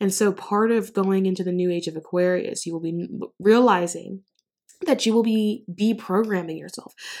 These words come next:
Part of your ascension journey, part of your awakening, you will be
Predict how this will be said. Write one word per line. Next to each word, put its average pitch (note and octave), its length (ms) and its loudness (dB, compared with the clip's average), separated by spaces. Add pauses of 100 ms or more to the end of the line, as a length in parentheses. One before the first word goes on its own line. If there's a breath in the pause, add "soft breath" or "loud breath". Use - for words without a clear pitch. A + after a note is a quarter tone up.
(120 loud breath)
Part G#3 240 2
of G#3 100 4
your G3 140 0
ascension G#3 500 0
journey, F#3 320 0
part G3+ 280 -2
of F#3+ 100 0
your F3 200 0
awakening, F#3 640 0
you F#3+ 140 0
will G3 180 4
be A3 460 -8